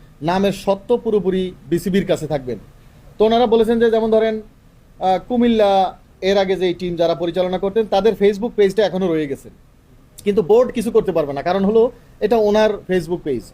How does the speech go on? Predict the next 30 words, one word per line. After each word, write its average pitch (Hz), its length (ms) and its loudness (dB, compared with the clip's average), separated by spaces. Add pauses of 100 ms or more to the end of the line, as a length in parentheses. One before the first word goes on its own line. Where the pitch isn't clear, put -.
(380)
এখন 214 180 0
আমি 214 180 2
যদি 262 180 -2
নাম 214 420 0
ঠিক 226 200 -2
করে 233 180 4
দেই, 233 200 0
ট্রেডমার্ক 214 580 0
ঠিক 226 140 -4
করে 226 140 2
দেই, 240 140 4
এটা 226 120 0
আমার 214 220 0
ইন্টেলেকচুয়াল 202 520 0
প্রপার্টি 196 380 -2
হবে, 220 200 2
বোর্ডের 185 340 0
ইন্টেলেকচুয়াল 190 500 -2
প্রপার্টি। 208 440 -6 (340)
So 240 100 0
that 247 160 2 (540)
সে 220 180 2
যদি 240 160 0
এই 240 100 2
টিম 240 280 -4
কখনো 226 360 0
না 214 260 0
নেয়, 208 300 0 (220)
ও 208 100 2
আমাকে 226 300 0